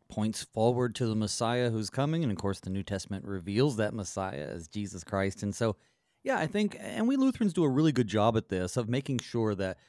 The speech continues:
when we read the scriptures, we always read, we always read them through the lens of Jesus.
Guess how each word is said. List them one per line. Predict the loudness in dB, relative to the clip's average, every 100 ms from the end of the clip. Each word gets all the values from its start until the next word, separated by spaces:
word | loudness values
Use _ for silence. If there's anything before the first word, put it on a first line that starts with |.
| _
when | -6 -4
we | -4
read | -2 -4 -2
the |
scriptures, | -4 -2 -4 -2 -6 -6
we | -4
always | -4 -4
read, | -2 -4 -4
we | -4 0
always | 0 0 -4
read | -2 0 0
them | -2 -2 -2 -6 -4
through | -4
the | -2 -4
lens | -4 -4 -2 0 0 0 -4 -12 _ _ _ _
of | 0 0 -2 -8 _ _ _
Jesus. | -4 0 0 -2 -8 -10 -14